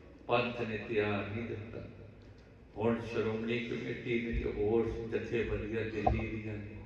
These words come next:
ਸੰਭਾਲੀ ਹੈ, ਬਿਲਕੁਲ ਉਹਦੇ ਵਿੱਚ ਹੀ ਹੈ, ਫਤਿਹਗੜ੍ਹ ਸਾਹਿਬ 'ਚ। ਇਹਨੂੰ ਜਹਾਜ਼ ਹਵੇਲੀ ਕਹਿੰਦੇ ਆ। ਉਹਨੂੰ ਸਵਾਰਨ ਤੇ ਦੋ ਸਾਲ ਲੱਗਣੇ ਅੱਜ ਦੀ ਅਖਬਾਰ 'ਚ। ਦੋ ਸਾਲਾਂ 'ਚ ਸਵਾਰ ਦਿੱਤੀ ਜਾਏਗੀ ਪੂਰੀ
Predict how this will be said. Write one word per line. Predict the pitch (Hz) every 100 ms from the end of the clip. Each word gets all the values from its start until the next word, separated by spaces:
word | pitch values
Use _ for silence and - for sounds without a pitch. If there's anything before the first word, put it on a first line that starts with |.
| - - - - - -
ਸੰਭਾਲੀ | 120 107 107 98 95 117 120
ਹੈ, | 107 - - - - - - - 123
ਬਿਲਕੁਲ | 139 139 - - - 135
ਉਹਦੇ | 123 120
ਵਿੱਚ | 107 104 - 123
ਹੀ | 123 127
ਹੈ, | 120 117
ਫਤਿਹਗੜ੍ਹ | 117 117 117 110
ਸਾਹਿਬ | 113 110 110 110
'ਚ। | 123 120 - - - - - - - - -
ਇਹਨੂੰ | 113 113 120 113
ਜਹਾਜ਼ | 117 - 110 101 113
ਹਵੇਲੀ | 117 120 110 107 107
ਕਹਿੰਦੇ | 113 113 120 117 110 - 113
ਆ। | - - - - - - - - -
ਉਹਨੂੰ | 135 135 139 131 - -
ਸਵਾਰਨ | 113 107 110 120 - -
ਤੇ | 123
ਦੋ | 117 - 107 120 143
ਸਾਲ | 147 117 101 101
ਲੱਗਣੇ | 101 113 104 110
ਅੱਜ | 107 104 113
ਦੀ |
ਅਖਬਾਰ | 107 107 113 107
'ਚ। | 104 - - - - - - - - - - - -
ਦੋ | 120 156
ਸਾਲਾਂ | - 127 127 147 151 151
'ਚ | 131
ਸਵਾਰ | 120 101 104 104
ਦਿੱਤੀ | 104 101 104 98
ਜਾਏਗੀ | 110 113 113 104
ਪੂਰੀ | - 220 240 -